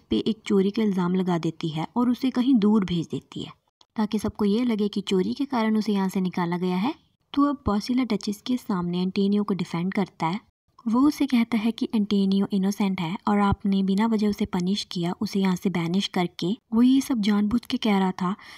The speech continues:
ताकि डचेस उसको सच्चाई बता दे और ऐसा ही होता है। डचेस उसको बता देती है कि उन्होंने सीक्रेटली मैरिज की हुई है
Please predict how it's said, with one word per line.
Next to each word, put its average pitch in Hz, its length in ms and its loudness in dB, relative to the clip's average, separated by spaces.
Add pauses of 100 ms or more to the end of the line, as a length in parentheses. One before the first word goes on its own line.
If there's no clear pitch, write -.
(140)
ताकि 226 220 -2
डचेस 214 360 0
उसको 226 220 -2
सच्चाई 196 420 0
बता 185 300 0
दे 175 180 -2 (440)
और 214 80 2
ऐसा 208 220 2
ही 247 80 6
होता 190 320 2
है। 240 100 0
डचेस 226 360 0
उसको 220 260 -2
बता 196 300 0
देती 190 300 -2
है 185 60 0
कि 196 160 -2
उन्होंने 180 300 0
सीक्रेटली 185 640 -2
मैरिज 175 420 -2
की 185 120 0
हुई 185 240 0
है 185 160 0